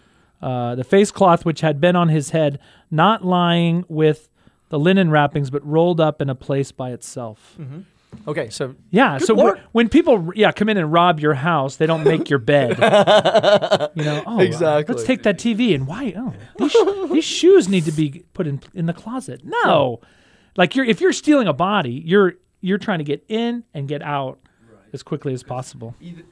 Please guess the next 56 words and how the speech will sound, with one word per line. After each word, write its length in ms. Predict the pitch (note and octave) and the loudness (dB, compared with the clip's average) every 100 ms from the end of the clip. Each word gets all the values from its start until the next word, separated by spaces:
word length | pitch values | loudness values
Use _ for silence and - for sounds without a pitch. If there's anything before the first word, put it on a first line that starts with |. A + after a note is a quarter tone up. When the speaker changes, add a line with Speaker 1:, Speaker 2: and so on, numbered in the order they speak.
| - - - | -4 0 2
Speaker 3:
either 160 | - - | 2 2
we 140 | D3+ | 0
have 240 | - D#3+ E3 | 0 0 -2
an 120 | D#3+ | -6
empty 280 | F#3 G3 F#3 | -8 -10 -12
tomb, 420 | E3 G3 G#3+ G#3 D3+ | -12 -12 -14 -16 -16
the, 120 | C#3+ | -14
the, 220 | C3+ B2+ | -14 -16
the 180 | B2+ D3 | -16 -14
Lord 360 | D3+ D#3+ F#3 F#3+ | -12 -10 -10 -12
is 180 | E3+ E3+ | -14 -14
risen, 400 | F#3+ F#3+ G#3+ G3+ | -16 -14 -14 -14
or 100 | D#3 | -16
we 140 | B2 | -14
have 160 | A2+ C3 | -14 -14
the 80 | B2 | -14
greatest 500 | B2+ C3+ C3+ A#2+ - | -16 -14 -16 -18 -20
thief 300 | - D#3 - | -18 -18 -18
in 100 | A#2+ | -18
history. 440 | A#2+ - - B2+ - | -16 -16 -12 -4 -4
That, 200 | - A#2 D3 - A2+ | -4 -14 -18 -18 -16
but 100 | B2 | -10
obviously 240 | C3 B2 E3 | -10 -2 2
Speaker 1:
Yeah, 160 | A3 F#3+ A2+ | 4 2 -2
Speaker 3:
not. 160 | - - | -10 -6
Speaker 1:
yeah, 260 | C#3+ E3+ E3+ | 0 2 0
Speaker 3:
You 60 | |
know, 120 | B2 B2 | -4 -12
that, 160 | C#3 | -10
Speaker 1:
yeah. 160 | C#3+ D#3+ | -6 -4
Speaker 3:
that 80 | D#3 | -6
would 120 | C#3 | -10
be 100 | C#3 | -14
the 100 | D3+ | -16
dumbest 500 | C3+ D#3 D#3 D3+ - | -12 -12 -12 -18 -20
thief 340 | - D3+ C#3 C3 | -18 -18 -18 -20
in 100 | A#2 | -20
history. 440 | C3 - - A#2 | -20 -20 -20 -20
And, 220 | G#2+ G#2 _ _ | -20 -20 _ _
Speaker 1:
Yeah. 220 | C#3 D3+ | -2 -2
Speaker 3:
uh, 40 | C3+ - - - - | -4 -8 -20 -20 -20
yeah. 140 | G2+ - _ _ | -20 -20 _ _
Speaker 1:
Nice. 300 | D#3 F#3+ D3 | 2 2 2
Okay, 260 | - A#3 G3 | -2 2 2
what 160 | C#3 G#3 | 4 4
else 160 | A3 | 2
you, 60 | D#3+ | 2
Speaker 2:
Okay, 80 | D#3+ | 2
Speaker 1:
what 120 | F3 | 4
else 140 | A#3+ | 2
you 80 | G#3 | 2
Speaker 2:
okay, 60 | C3 | 2
Speaker 1:
got? 120 | C3 | 0
Speaker 2:
so 180 | A2+ C#4 | 0 -2
this 220 | D#4+ F#4 | -4 -4
is, 160 | D#4+ | -6